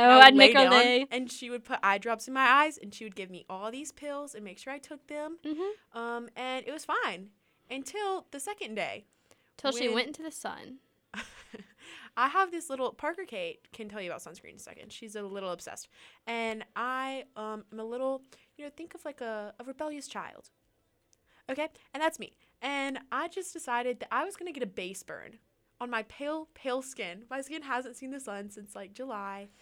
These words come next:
Speaker 2: Base
Speaker 1: I
Speaker 2: burns
Speaker 1: just
Speaker 2: aren't real.
Speaker 1: <laughs>
Speaker 2: They don't work,
Speaker 1: Okay.
Speaker 2: guys. No one do it. It's just not the way to go about anything.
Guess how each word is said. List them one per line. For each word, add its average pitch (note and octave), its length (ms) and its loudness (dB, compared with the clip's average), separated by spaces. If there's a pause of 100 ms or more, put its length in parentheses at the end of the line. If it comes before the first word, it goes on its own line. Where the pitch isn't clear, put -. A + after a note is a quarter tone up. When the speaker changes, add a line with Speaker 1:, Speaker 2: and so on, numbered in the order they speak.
(480)
Speaker 2:
Base C4 240 12
Speaker 1:
I - 20 -2
Speaker 2:
burns D#4+ 280 10
Speaker 1:
just - 100 -4
Speaker 2:
aren't G#3+ 220 10
real. F#3 220 4
Speaker 1:
<laughs> - 20 -16
Speaker 2:
They G3+ 140 4
don't A3+ 460 12
work, G#3 280 6
Speaker 1:
Okay. - 100 -12
Speaker 2:
guys. F3 480 2
No A3 220 12
one C#4+ 180 10
do F#3+ 220 6
it. - 200 -4 (220)
It's - 340 0 (200)
just C4+ 240 4
not A#3+ 480 12
the D4 100 4
way A3+ 160 12
to A3 100 6
go G#3 200 6
about F3 260 8 (140)
anything. G3+ 580 2